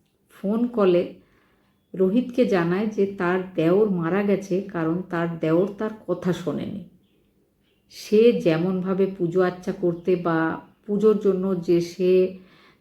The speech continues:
দক্ষিণাটা চেয়েছিল, সেই টাকাটা তার দেওর দেয়নি, সেই জন্যই আজ তার দেওর মারা গেছে।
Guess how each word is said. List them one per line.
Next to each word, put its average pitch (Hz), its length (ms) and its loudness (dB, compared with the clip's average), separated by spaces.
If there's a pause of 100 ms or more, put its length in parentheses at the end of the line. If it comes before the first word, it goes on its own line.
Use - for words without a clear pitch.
দক্ষিণাটা 226 600 2
চেয়েছিল, 165 520 0
সেই 202 240 -2
টাকাটা 175 460 -4
তার 160 320 -4
দেওর 147 380 0
দেয়নি, 190 600 2 (200)
সেই 175 160 2
জন্যই 190 500 0
আজ 151 140 -4 (280)
তার 151 280 -4
দেওর 156 300 0
মারা 151 260 -2
গেছে। 202 480 -4